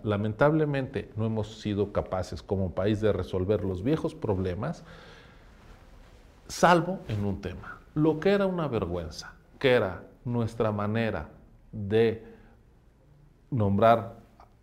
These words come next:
a nuestros gobernantes, que era una decisión casi del presidente hereditaria a través del tapado, con elecciones que todo mundo sabía de antemano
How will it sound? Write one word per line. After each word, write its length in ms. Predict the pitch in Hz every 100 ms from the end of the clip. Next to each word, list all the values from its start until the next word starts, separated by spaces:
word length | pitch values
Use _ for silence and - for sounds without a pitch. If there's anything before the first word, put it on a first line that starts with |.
| _ _ _ -
a 100 | 104
nuestros 400 | 92 - 98 92
gobernantes, 720 | 95 92 90 101 101 90 -
que 140 | -
era 140 | 113 120
una 160 | 117
decisión 500 | 95 95 - 104 92
casi 360 | 95 101 95 104
del 380 | 87 90 127 123
presidente 800 | 107 95 101 92 95 98 98 92
hereditaria 840 | 92 90 85 85 104 101 101 87 -
a 120 | 98
través 360 | 90 90 101 98
del 180 | 104 98
tapado, 500 | 82 92 95 98 95
con 180 | 101
elecciones 580 | 104 101 101 131 135 135
que 160 | - 135
todo 340 | - 131 123
mundo 340 | 117 120 117 117
sabía 800 | - 92 104 120 110 - - - 120 - - - -
de 100 | 117
antemano 640 | 101 95 104 110 120 113